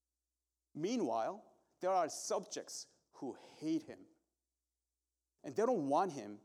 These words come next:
as king. So they send a delegation.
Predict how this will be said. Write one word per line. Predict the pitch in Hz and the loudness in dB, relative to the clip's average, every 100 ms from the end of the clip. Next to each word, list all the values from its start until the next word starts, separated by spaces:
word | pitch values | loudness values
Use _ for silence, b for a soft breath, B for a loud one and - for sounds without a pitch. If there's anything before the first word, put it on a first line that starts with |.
| - | -14
as | 113 - - | -10 -10 -8
king. | - 180 110 98 - _ _ _ _ _ _ _ | -4 -4 -6 -12 -20 _ _ _ _ _ _ _
So | - 247 | -6 0
they | 226 | 0
send | 226 208 | 2 2
a | 202 170 | 4 2
delegation. | - 160 180 139 160 165 - 104 | 2 2 2 2 2 0 -2 -8